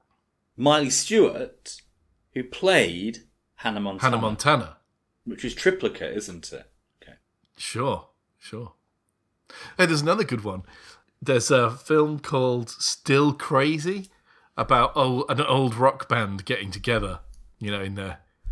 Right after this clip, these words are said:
Speaker 2: in their late middle age, early old age, starring Bill
Speaker 1: Oh,
Speaker 2: Nighy,
Speaker 1: I've
Speaker 2: Billy
Speaker 1: got
Speaker 2: Connolly,
Speaker 1: one.
Speaker 2: Steve-
Speaker 1: Oh, sorry, it's Still Crazy. Who's, who's in it? Bill?
Speaker 2: Bill Nighy, Billy Connolly, Stephen Ray, Jimmy Nail, Timothy Spall. Their band was called Strange Fruit.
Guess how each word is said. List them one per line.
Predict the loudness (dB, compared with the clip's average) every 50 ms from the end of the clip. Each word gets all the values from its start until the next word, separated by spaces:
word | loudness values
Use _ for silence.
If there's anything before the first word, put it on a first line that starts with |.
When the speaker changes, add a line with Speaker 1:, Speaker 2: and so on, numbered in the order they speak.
| -6 -6 -8 -14 -20 _ _ _ _ _
Speaker 2:
in | -4 -2
their | 0 0 2
late | 2 0 0 -2 -2
middle | -4 -4 -2 0 -2
age, | 0 -2 -2 0
early | 0 0 0 0 0 0
old | 0 0 0 -2
age, | -4 -6 -6 -8 -8 -8 -10 -12 -12 -14 _ _ _ _ -20 _ _ _
starring | -14 -12 0 2 4 6 6 4 4 2 -2 -4
Bill | -4 -2 0 0 2 2
Speaker 1:
Oh, | 0
Speaker 2:
Nighy, | 2 2 2 2 0 0 0 0 -2 0
Speaker 1:
I've | 2
Speaker 2:
Billy | 2 2 6
Speaker 1:
got | 6 4 8
Speaker 2:
Connolly, | 8 6 6 6 2 0
Speaker 1:
one. | -2
Speaker 2:
Steve- | -2 -6 -8 _ -18 -18 -18 -18 -20 _ _ _
Speaker 1:
Oh, | -14 -10 -10
sorry, | -4 0 0 0 0
it's | -2 -6 0
Still | 2 2 2 4
Crazy. | 4 2 2 2 2 2
Who's, | 2 2 2 0
who's | -2 -2 -2 -2
in | -4 -4
it? | -4 -6 -6 -8 -10 -14 -20 _ _ _
Bill? | 4 4 4 4 2 -2 -8 _ _ _ _ _ _ _ _
Speaker 2:
Bill | 4 4 4
Nighy, | 6 6 6 6 6 4 4 2 0 2
Billy | 4 4 4 4 2
Connolly, | 2 2 2 2 2 0 -2 -2
Stephen | -2 -2 -2 -2 0 -2 -2 -2
Ray, | -2 0 0 -2 -2
Jimmy | -2 0 0 2 2 0
Nail, | 0 0 0 0 0 -2 -2
Timothy | -4 -6 -8 -8 -8 -10
Spall. | -14 -12 -6 -4 -2 -2 0 -2 -4 -4 -8 _ _ _ _ _ _ _ _ _ _ _ _ _ -20 -20 -20 _ 6
Their | 8 8 8 6
band | 6 4 4 6 6 2 -2
was | -4 -6 -6
called | 0 2 2 2 4 2 0
Strange | -4 -4 2 2 2 2 4 0 -4 -6 -8
Fruit. | -8 -6 -6 -6 -6 -8 _ -16 -16